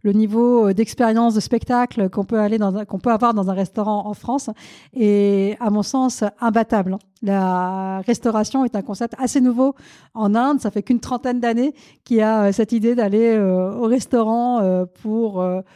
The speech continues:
sortir, euh, et pas forcément juste pour se restaurer parce qu'on n'est pas chez soi et que il faut bien trouver un truc, euh, quand la route, euh, prend dix heures.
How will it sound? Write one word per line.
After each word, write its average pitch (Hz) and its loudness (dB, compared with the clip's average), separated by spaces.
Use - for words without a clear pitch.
sortir, 254 -2
euh, 190 0
et 208 -2
pas 226 0
forcément 233 -2
juste 240 -2
pour - -12
se 226 -6
restaurer 220 -2
parce 220 -6
qu'on 202 -4
n'est 190 -2
pas 233 0
chez - -4
soi 254 0
et 202 0
que 214 0
il 196 -4
faut 202 -8
bien 220 0
trouver 220 -4
un 208 0
truc, 254 -4
euh, 190 -2
quand 226 2
la 208 2
route, 247 0
euh, 185 -4
prend 220 2
dix 196 -2
heures. 190 -4